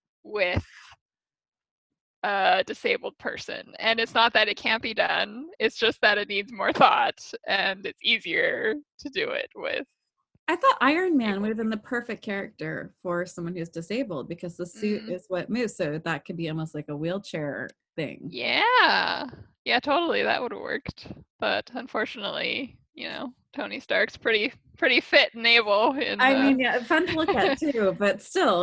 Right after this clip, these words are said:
Speaker 2: like, there's a whole bunch of suits. Let's put a disabled person in one of those. <laughs>
Speaker 1: Yeah, and then there's the troublesome thing with that is you have to figure out, "Okay, how do I get this character involved in this adventure,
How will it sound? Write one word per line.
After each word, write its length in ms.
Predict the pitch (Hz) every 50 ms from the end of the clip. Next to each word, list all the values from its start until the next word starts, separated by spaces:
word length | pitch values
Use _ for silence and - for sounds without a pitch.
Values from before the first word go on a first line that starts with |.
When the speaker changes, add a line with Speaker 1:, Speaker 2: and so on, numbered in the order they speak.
| 185 190
Speaker 2:
like, 200 | 190 196 202 196
there's 340 | 202 196 208 214 220 226 214
a 60 | 254
whole 180 | 269 277 330 339
bunch 200 | 269 311 294 285
of 80 | 240 226
suits. 400 | - - 320 254 196 175 - -
Let's 140 | 247 220 -
put 140 | - 381 320
a 60 | 302
disabled 400 | 247 285 277 302 302 240 202 175
person 300 | - 160 170 - 170 160
in 80 | 160 160
one 160 | 151 139 147
of 60 | 147
those. 180 | - - 180 151 - - - - - - -
<laughs> 0 |
Speaker 1:
Yeah, 460 | - - 208 - 156 - - - - -
and 180 | - 254 277 285
then 300 | 302 302 294 302 302 294
there's 420 | 262 302 294 285 277 311 302 - - 220 240
the 100 | 269 302
troublesome 680 | - - - 294 285 254 294 339 - - 294 277 269 277
thing 240 | - 269 269 262 262
with 120 | 262 302
that 200 | - 254 247 240
is 140 | 247 - -
you 100 | - 294
have 140 | 294 262 -
to 80 | - -
figure 260 | - - 277 247 254 254
out, 180 | 247 233 214
"Okay, 180 | - - 285 262
how 140 | 269 262 247
do 60 | 262 285
I 140 | 285 277
get 160 | 277 262 254 -
this 340 | 254 240 240 - - - _ _ _ _ _ _ _ _ _ _ -
character 540 | - 285 269 240 240 240 240 - 247 240 240
involved 400 | 233 220 220 214 214 214 214 -
in 100 | 226 220
this 180 | 220 240 - 262
adventure, 720 | 214 - 202 202 208 214 - - 226 214 214 214 220 233